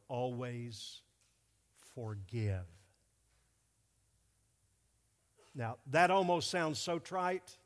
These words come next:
but it may not be for, for, for someone here. I, I remember years ago talking to a, a guy in my church, and he was, uh,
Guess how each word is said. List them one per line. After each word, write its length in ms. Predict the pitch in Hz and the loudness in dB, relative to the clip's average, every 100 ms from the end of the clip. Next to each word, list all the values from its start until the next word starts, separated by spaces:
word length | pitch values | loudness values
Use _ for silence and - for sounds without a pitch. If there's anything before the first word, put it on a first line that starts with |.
| _ _ _ _ _ _ _ _ _ _ _ _ _ _ _ _ _ _ _ _ _ _ _ _ _ _ _ _ _ _ _ | _ _ _ _ _ _ _ _ _ _ _ _ _ _ _ _ _ _ _ _ _ _ _ _ _ _ _ _ _ _ _
but 100 | 135 | -4
it 160 | 143 - | -2 -2
may 280 | 151 196 220 | 4 6 8
not 300 | 196 185 143 | 6 4 4
be 180 | 190 | 2
for, 200 | 170 147 123 - - | 2 -2 -6 -10 -18
for, 120 | - 156 | -16 -12
for 120 | - 139 | -8 -4
someone 420 | 175 170 160 147 | -2 0 2 2
here. 340 | 143 127 92 117 | 0 -2 -6 -10
I, 120 | 131 | -8
I 160 | 139 143 | -2 0
remember 460 | 143 143 160 151 | 0 0 0 0
years 300 | 135 147 156 | 0 -2 -2
ago 220 | 151 147 127 | -4 -4 -2
talking 480 | 160 151 156 139 | -2 -4 -2 -6
to 300 | 127 151 143 - - - - - | -4 -4 -4 -6 -14 -20 -18 -10
a, 120 | 139 - | -8 -6
a 60 | |
guy 280 | 117 135 165 | 4 6 8
in 120 | 160 | 6
my 120 | 147 139 | 2 -2
church, 460 | - 175 180 - | -2 0 0 0
and 100 | 127 | -6
he 140 | 131 175 | -2 0
was, 240 | 147 120 | 0 2
uh, 160 | 131 | 2